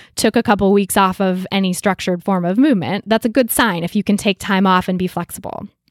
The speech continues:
And then back to a couple more points on your original question, thinking about after training for some sort of athletic pursuit, if you find you're really hungry, then,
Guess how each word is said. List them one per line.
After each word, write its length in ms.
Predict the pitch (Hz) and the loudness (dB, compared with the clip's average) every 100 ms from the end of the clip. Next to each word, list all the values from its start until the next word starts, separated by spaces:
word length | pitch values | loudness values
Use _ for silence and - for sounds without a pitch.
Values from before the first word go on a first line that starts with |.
| _ _ | _ _
And 140 | 247 262 | 0 4
then 160 | 285 | 4
back 280 | 254 277 - | 2 2 -2
to 280 | - 240 220 208 | -2 4 4 2
a 40 | |
couple 360 | - 311 294 269 | 0 0 2 4
more 160 | 214 | 2
points 340 | 202 226 202 202 | 0 0 0 0
on 100 | 202 | 0
your 160 | 185 | 0
original 300 | 185 180 185 | -2 -2 -4
question, 600 | 175 - 220 - 185 247 - - - - | -4 -4 -4 -4 -2 -2 -4 -14 -18 -18
thinking 360 | - 320 320 294 | -4 -4 2 2
about 220 | 220 208 - | 4 2 0
after 480 | 190 190 - 233 233 | -2 -2 -2 0 0
training 500 | - 233 240 240 254 | 0 2 4 4 2
for 140 | 254 | 0
some 180 | - 247 | 0 0
sort 200 | 247 240 | 0 0
of 60 | |
athletic 460 | 226 226 226 220 - | 0 0 0 0 -2
pursuit, 560 | - 233 - 233 233 - - - - - _ | -8 -8 -2 -2 -2 -8 -20 -20 -20 -20 _
if 160 | 240 - | -2 2
you 80 | 269 | 0
find 340 | 254 226 247 | 2 4 4
you're 140 | 247 247 | 4 2
really 260 | 233 226 | 2 2
hungry, 560 | 226 196 196 208 247 277 | 0 0 0 2 0 -2
then, 560 | 233 208 202 202 202 | 0 2 2 2 0